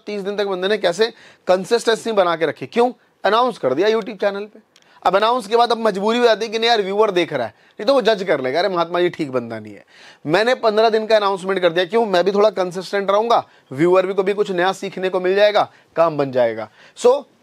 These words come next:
एक अनाउंसमेंट कर दो चैनल पे, अनाउंसमेंट कर दोगे आप कंसिस्टेंट होना शुरू हो जाओगे। आ जाओ जी, थोड़ा दूसरी बात पे आ जाते हैं। दूसरा है mention on your channel art। सबसे पहली चीज आप अपने चैनल आर्ट पे ऐसे मेंशन कर दो। देखो मैंने मेंशन किया ना,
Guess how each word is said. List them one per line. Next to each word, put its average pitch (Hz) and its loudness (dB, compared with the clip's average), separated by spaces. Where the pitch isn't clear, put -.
एक 269 2
अनाउंसमेंट 196 0
कर 190 2
दो 190 -2
चैनल 170 -2
पे, 208 -2
अनाउंसमेंट 196 0
कर 202 2
दोगे 202 2
आप 185 0
कंसिस्टेंट 185 -6
होना 202 0
शुरू 196 0
हो 156 4
जाओगे। 113 -2
आ 170 4
जाओ 190 2
जी, 180 -4
थोड़ा 180 2
दूसरी 165 -6
बात 156 2
पे 160 -2
आ 147 2
जाते 139 -2
हैं। 160 -10
दूसरा 214 2
है 240 0
mention 214 0
on 185 2
your 190 2
channel 160 0
art। 123 -2
सबसे 175 -2
पहली 196 2
चीज 190 -2
आप 190 0
अपने 196 -6
चैनल 165 -2
आर्ट 156 0
पे 165 -4
ऐसे 156 -6
मेंशन 123 -8
कर 123 -12
दो। 117 -14
देखो 135 -8
मैंने 160 -4
मेंशन 139 -8
किया 151 -6
ना, 175 -6